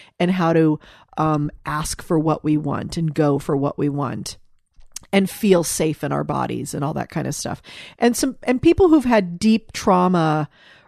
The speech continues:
early on, you know, and that's why I really kind of vet who comes into my program. I can tell within ten minutes if this is a person who needs therapy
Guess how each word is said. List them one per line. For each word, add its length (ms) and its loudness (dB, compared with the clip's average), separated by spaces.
early 380 4
on, 500 0
you 120 0
know, 100 2
and 80 2
that's 180 0
why 160 4
I 120 4
really 420 0
kind 180 -2
of 80 -2
vet 380 -2
who 100 -6
comes 260 -2
into 120 -2
my 120 0
program. 420 -2
I 100 2
can 180 -2
tell 260 2
within 280 0
ten 200 -2
minutes 440 -4
if 100 -6
this 160 -4
is 60 -2
a 40 -2
person 360 -4
who 140 -2
needs 280 -4
therapy 600 0